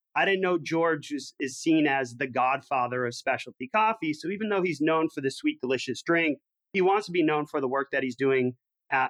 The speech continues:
at the, at the origin. Uh, his work with farmers, he, he, he founded this group called the Cup of Excellence. He's helping farmers get paid top dollars for their beans. So he threw his arm around me and said, "Kid, this,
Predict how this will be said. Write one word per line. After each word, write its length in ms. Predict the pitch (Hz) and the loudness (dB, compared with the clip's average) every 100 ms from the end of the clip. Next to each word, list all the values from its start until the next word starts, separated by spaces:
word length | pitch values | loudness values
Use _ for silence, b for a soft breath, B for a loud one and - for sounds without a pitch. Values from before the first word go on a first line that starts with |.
| 151 | 0
at 180 | 147 151 | -2 -2
the, 200 | 147 131 147 | -4 -2 -2
at 200 | 143 151 | -4 -4
the 60 | |
origin. 680 | - 135 139 123 131 131 127 - _ _ | -2 0 0 0 0 0 0 -6 _ _
Uh, 120 | 131 131 | -2 0
his 180 | 147 | 0
work 220 | 127 147 - | 0 -2 -2
with 160 | 139 - | -6 -4
farmers, 600 | 131 135 139 139 131 131 - | -2 0 2 2 0 -2 -6
he, 260 | 135 123 127 - | -4 -4 -6 -6
he, 260 | 139 123 - | -6 -4 -4
he 100 | 131 | -2
founded 440 | 156 147 139 135 | 0 2 0 -2
this 140 | 139 123 | -4 -4
group 320 | - 143 135 | -2 -2 -2
called 180 | 143 131 | -4 -4
the 60 | 120 | -4
Cup 220 | - 131 | -6 -6
of 100 | 123 | -2
Excellence. 560 | 175 170 - 156 151 143 | -2 -2 -4 -4 -2 -4
He's 180 | 135 120 | -6 -4
helping 300 | 127 123 117 | -4 -4 -2
farmers 320 | 135 131 131 - | 0 0 0 -2
get 160 | 127 - | -8 -4
paid 200 | 127 120 _ - | -4 -4 _ -2
top 260 | 139 117 | 0 0
dollars 300 | 143 139 135 | 0 0 0
for 120 | - 127 | -4 -4
their 120 | 120 | -2
beans. 460 | 151 175 165 151 151 | 2 4 4 0 -2
So 300 | 139 131 - _ _ _ | 0 -2 -6 _ _ _
he 140 | 233 233 | -2 -2
threw 260 | - 254 | 0 2
his 120 | 202 170 | 4 4
arm 200 | 175 170 | 2 2
around 320 | 156 151 147 | 0 0 -2
me 100 | 147 | -4
and 80 | 131 | -4
said, 240 | 139 131 | -6 -2
"Kid, 260 | 202 196 165 - | 0 0 -4 -4
this, 220 | 185 180 | -2 -2